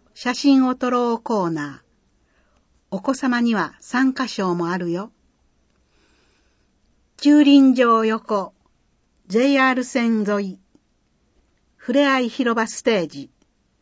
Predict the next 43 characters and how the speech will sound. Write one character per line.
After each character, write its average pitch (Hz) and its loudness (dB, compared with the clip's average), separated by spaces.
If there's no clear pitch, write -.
雨 220 -2
天 269 4
時 190 -4
は 170 -6
一 208 -10
階 277 -2
ロ 269 0
ビ 208 -6
ー - -14
で 165 -10
募 208 -4
金 269 2
活 262 -6
動 180 0
の 208 -2
み 185 -2
実 156 -12
施。 - -14
赤 214 0
い 269 0
羽 247 0
の 226 -2
共 269 0
同 262 0
募 247 0
金 196 -2
に 180 -2
よ 175 -2
る 175 -8
オ 202 -4
ン 233 -4
ス - -16
テ 208 0
ー 156 -6
ジ。 - -16
に 226 4
じ 262 2
ま 254 2
る 247 -2
ち - -6
ゃ 233 0
ん 226 -2
と 202 -6